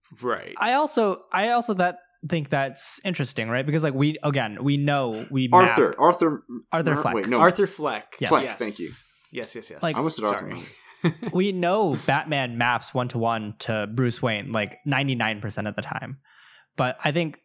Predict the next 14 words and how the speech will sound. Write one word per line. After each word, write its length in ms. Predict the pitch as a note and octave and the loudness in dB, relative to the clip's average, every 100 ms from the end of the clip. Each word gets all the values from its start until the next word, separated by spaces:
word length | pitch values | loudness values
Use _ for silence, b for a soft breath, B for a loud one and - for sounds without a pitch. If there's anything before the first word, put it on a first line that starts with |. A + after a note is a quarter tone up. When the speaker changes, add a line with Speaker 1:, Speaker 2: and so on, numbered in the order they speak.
| C#3+ | -2
Speaker 2:
Joker 320 | D#3 G#3 F#3+ | 0 2 0
is 100 | C#3 | 0
also, 260 | D3 D3 C3 | 0 0 0
like, 160 | A#2+ | 0
a 40 | A#2 | -2
more 640 | A#2 A#2+ A#2 A2+ A2 G#2+ - | 0 2 2 0 0 -2 -6
complex 420 | - B2+ A#2 G#2 - | -4 -2 -2 -4 -4
character 360 | D3+ D#3 G#2 | -6 -6 -8
than 140 | - G2+ | -10 -10
that, 140 | - | -6
right? 180 | B2 B2 | -4 -2
Like, 160 | A2+ A2+ | -4 -4
he's 400 | - C#3+ C#3+ C#3 | 0 0 0 -2
not, 340 | C3+ F3 F3+ | 0 0 -2